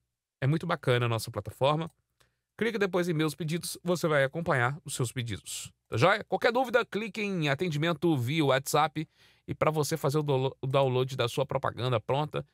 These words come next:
só clicar aqui em meus pedidos, depois vai clicar aqui, ó, baixar áudio, ó, tum,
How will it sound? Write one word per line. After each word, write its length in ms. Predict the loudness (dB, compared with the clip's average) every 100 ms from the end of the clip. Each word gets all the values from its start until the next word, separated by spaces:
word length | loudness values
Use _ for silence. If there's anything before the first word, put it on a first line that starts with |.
| _
só 180 | -8 -6
clicar 300 | -6 -4 -4
aqui 380 | -4 -6 -6 -6 _ _
em 100 | -4
meus 260 | -2 -2 -4
pedidos, 440 | -6 -6 -6 -8
depois 480 | -10 -6 -4 -4 -6
vai 120 | -8 -6
clicar 280 | -6 -4
aqui, 160 | -2 0
ó, 100 | -2
baixar 440 | -2 -6 -4 0
áudio, 440 | 0 0 -2 -4 -6 -8 _ _ _
ó, 200 | -4 -4 -6 _ _ _
tum, 200 | -2